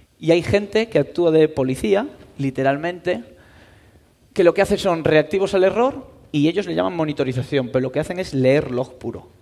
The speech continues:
¿vale? Entonces dijimos, "Oye, aquí podemos hacer cosas". Lo que empezamos a montar fue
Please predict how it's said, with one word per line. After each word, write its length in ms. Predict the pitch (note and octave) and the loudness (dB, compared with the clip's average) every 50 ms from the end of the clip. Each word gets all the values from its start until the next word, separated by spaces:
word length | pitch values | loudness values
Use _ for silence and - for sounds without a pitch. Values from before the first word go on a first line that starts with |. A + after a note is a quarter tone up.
| _ _ _ _ _ _ - | _ _ _ _ _ _ -4
¿vale? 180 | D3 D#3 F#3 | -2 -2 -2
Entonces 440 | G#3+ A3 - - - - - C#3+ C#3+ | -2 -4 -10 -18 -14 -8 -6 -6 -6
dijimos, 300 | - - B2+ B2 A#2+ - | -6 -8 -10 -12 -10 -10
"Oye, 280 | D3+ D3+ C3+ G#2 G2+ - - - | -8 -8 -8 -10 -12 -16 -16 -16
aquí 220 | - - - D#3 | -16 -12 -10 -8
podemos 300 | - G3+ G3+ - B2+ - - | -6 -6 -6 -6 -8 -10 -8
hacer 180 | A#2+ A#2 A#2 | -8 -10 -10
cosas". 460 | - - C3 - - - - - - _ _ _ _ _ _ _ _ _ _ _ _ - - - - - - - - - - - - _ _ - - | -10 -12 -14 -12 -14 -18 -20 -20 -20 _ _ _ _ _ _ _ _ _ _ _ _ -20 -20 -20 -20 -20 -20 -20 -20 -20 -20 -20 -20 _ _ -2 2
Lo 120 | E3 E3 | 4 4
que 80 | E3 F3+ | 4 4
empezamos 380 | E3+ F3+ E3+ E3 F#3 G3 F#3 | 2 2 2 2 0 0 0
a 60 | G3+ | 0
montar 340 | F#3+ F#3+ F#3 - G#3+ G#3+ A3 | 0 -2 0 2 2 2 2
fue 480 | G#3+ - F#3+ F#3 F3 D3+ C#3+ C#3+ - | 2 2 4 6 6 6 4 0 -6